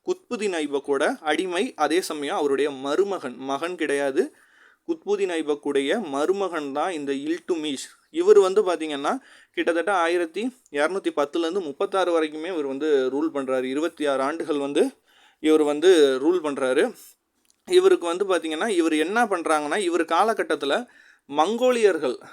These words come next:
ஆ, செங்கிஸ்கான் நம்ம எல்லாருக்குமே தெரியும். இந்த செங்கிஸ்கான், ஆ, மேற்கிந்திய பகுதிகளெல்லாம் அவர் வந்து ஒவ்வொன்றா கைப்பற்றிக்கிட்டே வராரு.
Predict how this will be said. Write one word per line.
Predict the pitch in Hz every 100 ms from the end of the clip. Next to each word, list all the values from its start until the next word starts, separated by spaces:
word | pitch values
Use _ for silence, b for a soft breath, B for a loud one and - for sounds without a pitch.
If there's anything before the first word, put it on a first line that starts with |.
| B 147
ஆ, | 143 139
செங்கிஸ்கான் | 143 160 196 226 - 175
நம்ம | 156 143
எல்லாருக்குமே | 135 143 143 160 151
தெரியும். | 135 127 143 262 B B B -
இந்த | 156
செங்கிஸ்கான், | 135 156 220 240 - 196 233 240 _ 160
ஆ, |
மேற்கிந்திய | 156 156 151 185 226 233 202 175
பகுதிகளெல்லாம் | 147 156 147 139 139 170
அவர் | 185 143
வந்து | 143 165
ஒவ்வொன்றா | 143 147
கைப்பற்றிக்கிட்டே | 147 175 147 151 151 139 127 156
வராரு. | 147 127 131 127 175